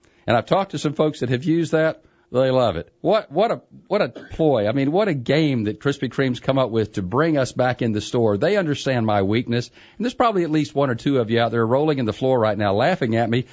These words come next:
But the rest of you are out there saying, "When can I download this? Because I need to get to Krispy Kreme." And while it doesn't necessarily rate, relate to construction, I can tell you, as I said off the air in the studio a few moments ago,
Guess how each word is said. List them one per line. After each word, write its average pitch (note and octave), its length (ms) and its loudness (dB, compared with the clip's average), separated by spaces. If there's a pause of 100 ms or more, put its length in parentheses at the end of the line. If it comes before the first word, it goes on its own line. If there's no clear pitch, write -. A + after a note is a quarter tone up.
(220)
But C3+ 160 0
the A#2+ 80 -2
rest F3+ 320 0
of D3 160 0
you C#3 120 2
are C#3+ 40 4
out D3 120 2
there C#3+ 120 0
saying, C#3+ 380 0 (340)
"When G#3 320 0
can G#3 140 0
I E3+ 140 2
download D#3+ 560 2
this? B2+ 180 0
Because C#3 320 0
I C3 100 2
need F#3 300 0
to F3+ 80 -2
get F3+ 180 -2
to C3+ 80 -6
Krispy C#3 420 0
Kreme." E2+ 380 -2 (640)
And C3 320 -2 (360)
while F#3 180 -2
it E3+ 80 -4
doesn't B3+ 280 -2
necessarily G#3 360 0
rate, F3 280 0 (100)
relate D#3+ 360 0
to C3+ 80 -6
construction, C3 580 -2
I A#2 100 0
can A2+ 160 -4
tell F3 280 0
you, C3+ 280 2
as B2 120 -2
I B2+ 60 0
said C#3+ 240 -2
off D3 180 0
the A#2 160 -2
air C#3 140 0
in A#2 80 -2
the G2+ 60 -4
studio C3 380 0
a G#2+ 40 -4
few A#2+ 160 -2
moments A#2 320 0
ago, A#2+ 280 0